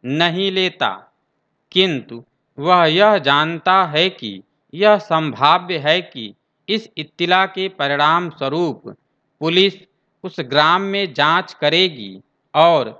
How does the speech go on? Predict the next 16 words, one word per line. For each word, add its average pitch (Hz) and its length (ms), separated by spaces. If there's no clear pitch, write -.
तलाशियां 170 680
लेंगी, 156 520
जिससे 165 400
ग्रामवासियों 170 1160
या 139 380
उसमें 190 400
से 208 240
कुछ 196 320
को 127 320
क्षोभ 196 760
होगा। 151 380
क 185 260
ने 120 320
इस 202 160
धारा 151 520
में 180 300